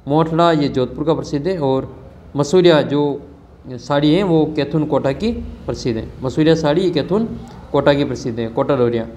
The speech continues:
एट्टी फ़ाइव नंबर question है, कौन सी सिंचाई परियोजना और जिला सम्मिलित नहीं है? सावन भादो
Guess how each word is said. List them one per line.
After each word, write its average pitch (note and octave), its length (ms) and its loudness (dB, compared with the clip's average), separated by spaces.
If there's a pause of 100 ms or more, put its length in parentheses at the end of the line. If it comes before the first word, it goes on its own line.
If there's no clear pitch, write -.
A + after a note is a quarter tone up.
(1300)
एट्टी F3 140 4
फ़ाइव F#3+ 220 4
नंबर F#3+ 160 0
question F3+ 260 -2
है, G3 80 -2
कौन D#3+ 220 0
सी D#3+ 120 -4
सिंचाई D#3+ 340 0
परियोजना D3+ 720 -2
और C3+ 120 -2
जिला C#3 220 2
सम्मिलित C3+ 420 -2
नहीं B2 240 0
है? A2 100 -8 (640)
सावन F3 300 2
भादो E3 500 0